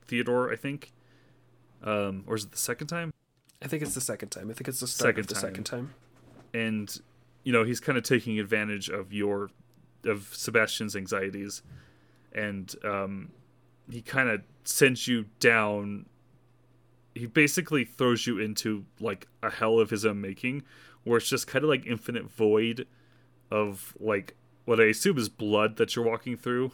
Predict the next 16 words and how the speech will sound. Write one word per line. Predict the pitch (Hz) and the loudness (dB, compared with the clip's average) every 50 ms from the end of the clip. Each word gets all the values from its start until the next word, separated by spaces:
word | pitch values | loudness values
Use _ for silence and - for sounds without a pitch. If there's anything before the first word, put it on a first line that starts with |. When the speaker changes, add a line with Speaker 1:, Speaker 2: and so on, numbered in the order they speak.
| - - - | -8 -20 -20
Speaker 1:
<laughs> | - _ - | -20 _ -8
Like, | 117 98 110 - - - _ _ _ _ _ _ _ _ _ _ _ _ _ _ _ _ _ _ - | -4 -2 -2 -2 -4 -10 _ _ _ _ _ _ _ _ _ _ _ _ _ _ _ _ _ _ -6
like | 113 110 107 98 - - | -2 0 0 0 0 -2
a, | 104 95 - - | -4 -4 -6 -8
just | - - - 113 | -8 -4 -2 -2
a | 95 | -4
massive | 95 101 104 107 107 101 - - 110 - | -2 -4 -4 -2 -2 -2 -2 -4 -6 -4
puddle | - 110 104 104 104 101 | -2 -2 0 0 -2 -2
of | 95 | -2
blood, | - 104 107 107 - | -2 -2 -2 0 0
basically. | 117 113 107 - 117 113 120 117 110 107 - _ - - _ _ _ - - - - - | -2 -2 -2 -4 -4 -2 -2 -2 -2 -4 -8 _ -20 -20 _ _ _ -20 -20 -20 -20 -14
You're | 117 117 120 110 | -2 -2 -2 -2
kind | - - 143 139 | 0 0 2 2
of | 131 113 117 | 2 2 4
walking | 117 123 120 - - 127 117 107 | 4 4 4 2 0 -4 -4 -4
through | - - - 120 113 113 113 110 107 101 104 | -8 -8 -4 -2 0 2 2 2 0 -2 -4